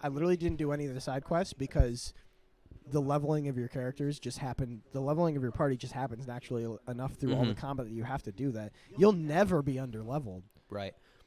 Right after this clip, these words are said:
Speaker 1: So you could just go through the story and beat it in, like, twelve hours if you don't wanna do anything else. But I found that there was not too much to collect, and, like,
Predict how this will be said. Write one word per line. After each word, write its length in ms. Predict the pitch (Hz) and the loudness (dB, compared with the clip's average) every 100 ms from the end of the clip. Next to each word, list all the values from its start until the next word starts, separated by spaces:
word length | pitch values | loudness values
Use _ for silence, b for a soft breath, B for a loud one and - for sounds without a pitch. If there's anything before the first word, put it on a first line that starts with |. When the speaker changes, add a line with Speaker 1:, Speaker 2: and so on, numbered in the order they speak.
| - | -12
Speaker 1:
So 120 | - | 0
you 100 | 185 | 2
could 120 | 247 | 2
just 300 | 254 226 - - | 2 2 0 -8
go 180 | - 170 | 2 4
through 140 | 185 175 | 4 2
the 80 | |
story 460 | 147 - 170 180 139 | 0 0 2 4 2
and 180 | 127 113 | -2 -4
beat 180 | 135 143 | -4 -4
it 100 | 110 | -6
in, 80 | 123 | -8
like, 180 | 120 - - - - | -8 -8 -12 -16 -12
twelve 340 | - 147 147 123 | -4 0 0 0
hours 540 | 143 127 110 110 - | -2 -2 -4 -8 -8
if 160 | 131 135 | -8 -6
you 140 | 123 | -6
don't 320 | 117 131 127 117 127 | -4 -4 -4 -8 -8
wanna 200 | 127 123 | -6 0
do 120 | 139 | 0
anything 260 | 127 117 127 | 0 -8 -8
else. 160 | 135 | -8
But 180 | - 131 B B B | -6 -6 B B B
I 240 | 139 214 247 - - - - | 4 4 2 -10 -20 -20 -20
found 340 | - 160 175 | -2 2 2
that 80 | 160 | 2
there 120 | 156 | 2
was 140 | 156 147 | 2 2
not 280 | 151 156 - | -2 -4 -2
too 160 | - | -2
much 240 | 185 170 - | 0 -4 -4
to 100 | 143 | -8
collect, 400 | 120 107 151 - | -6 -8 -8 -8
and, 100 | 113 | -2
like, 300 | - 104 - | -2 -2 -12